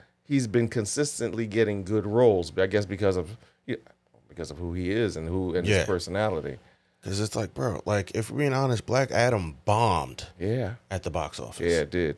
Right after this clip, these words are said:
Speaker 1: It did.
Speaker 2: Kind of, like, which is unfortunate because fans were waiting for a long time
Speaker 1: Yeah, for that.
Speaker 2: for Black Adam.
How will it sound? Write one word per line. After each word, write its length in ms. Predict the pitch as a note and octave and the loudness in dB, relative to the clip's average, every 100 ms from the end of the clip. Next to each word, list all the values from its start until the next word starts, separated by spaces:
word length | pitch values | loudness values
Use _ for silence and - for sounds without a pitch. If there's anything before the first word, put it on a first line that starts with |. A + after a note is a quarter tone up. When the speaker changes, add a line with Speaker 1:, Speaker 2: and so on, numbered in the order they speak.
| - | -6
Speaker 1:
It 200 | C#2 - | -10 -6
did. 200 | D2+ C#2+ | -4 0
Speaker 2:
Kind 160 | C3+ | 2
of, 220 | A#2 G2+ - - | 2 0 -4 2
like, 360 | A#2+ A#2+ - - | 4 4 -2 0
which 240 | C#3+ D#3 | 2 4
is 120 | D#3 | 4
unfortunate 720 | C3 G#2+ - D#3 F3 A#2+ G#2 | 2 2 8 8 8 0 0
because 640 | F2+ A#2 B2+ A#2 A2 G2+ F2+ - - - - _ _ | -2 2 6 6 6 0 -6 -14 -16 -18 -20 _ _
fans 600 | - - E3 E3+ F3+ D3 | -14 6 8 10 8 6
were 160 | A#2+ A#2+ | 6 4
waiting 520 | G#2 A#2+ C#3 A2+ G2 | 6 6 6 4 2
for 240 | F#2 A2 | 0 2
a 120 | G2+ G#2+ | 4 4
long 500 | G2 A2 A#2+ B2 A#2+ | 2 4 6 6 2
time 460 | A#2 A#2+ F#2+ E2 E2 | 2 4 2 0 -4
Speaker 1:
Yeah, 240 | D#2+ E2 C#2+ | -2 0 -2
for 140 | C#2+ | -6
that. 280 | B1 A#1 G1+ _ _ _ _ | -4 -6 -8 _ _ _ _
Speaker 2:
for 200 | - D3+ | 8 10
Black 300 | G#2 A#2 G#2+ | 10 6 6
Adam. 240 | F2+ C#2 | 2 0